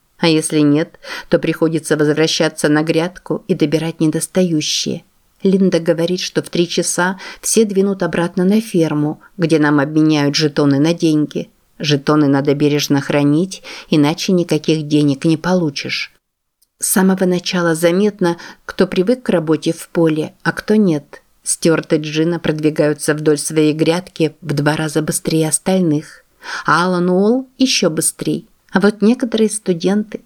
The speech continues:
вообще еле шевелятся, так что я, по крайней мере, не медленнее всех.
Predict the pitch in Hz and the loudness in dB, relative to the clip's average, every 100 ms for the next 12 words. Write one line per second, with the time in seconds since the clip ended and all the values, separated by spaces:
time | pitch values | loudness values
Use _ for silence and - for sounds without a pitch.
0 | _ 156 160 - - 214 165 156 147 - | _ -2 -2 -2 -4 -2 0 -2 -2 -2
1 | 165 175 160 165 - - - _ - - | 0 0 -2 -6 -12 -12 -12 _ -20 -2
2 | 196 196 - 190 202 202 196 185 190 180 | -2 -2 -2 0 0 -2 0 2 2 2
3 | 165 170 180 185 - 208 226 226 170 156 | 2 2 0 -4 -2 4 6 6 4 0
4 | 156 156 156 160 - 180 147 - | 0 0 0 -2 -4 -2 -4 -6